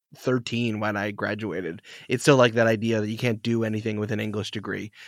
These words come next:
It's like, what, you're gonna write and people are gonna pay you for it? You're gonna do creative things and that's a job? Like, absolutely not. Even though that was still, like, the heyday of when all of that was happening. So I thought that, uh, being an English teacher was something that I had always wanted to do, and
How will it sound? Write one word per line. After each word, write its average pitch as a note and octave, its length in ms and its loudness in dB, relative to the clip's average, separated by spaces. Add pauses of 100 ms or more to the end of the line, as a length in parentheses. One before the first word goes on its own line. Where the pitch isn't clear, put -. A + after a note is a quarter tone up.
(140)
It's B2 100 0
like, B2 80 2
what, A2+ 240 4
you're A2+ 80 -2
gonna A2+ 160 0
write A2+ 480 2
and B2+ 120 0
people A#2+ 200 0
are A2 60 -2
gonna A2+ 140 0
pay A#2 200 0
you B2+ 200 2
for D3 300 4
it? - 160 -2 (200)
You're C3 100 0
gonna C3 160 8
do B2+ 100 2
creative B2 460 4
things C#3+ 340 4
and B2 80 2
that's A#2 200 0
a A#2+ 40 -6
job? C3 460 2
Like, A#2 240 0
absolutely A2+ 460 -2
not. D2+ 240 -10 (220)
Even A#3+ 200 4
though A3+ 140 10
that F3+ 120 8
was F3+ 140 4
still, G3 140 8
like, E3+ 120 6
the C#3+ 100 6
heyday D3 420 8
of B2+ 120 6
when B2+ 120 6
all B2 200 12
of A#2+ 60 4
that A#2 180 2
was G#2 140 -6
happening. G2 400 -6 (280)
So D#3 140 8
I D3 80 12
thought D3 200 10
that, C3 180 6
uh, A#2 420 4
being C3+ 220 2
an B2+ 60 4
English A#2+ 260 2
teacher A2 380 0
was G#2 160 -2
something A2 260 -2
that G#2 100 0
I G#2 80 0
had G2+ 120 -2
always G#2+ 260 -4
wanted G#2+ 200 -6
to G#2+ 80 -12
do, A2+ 260 0
and G#2+ 120 -2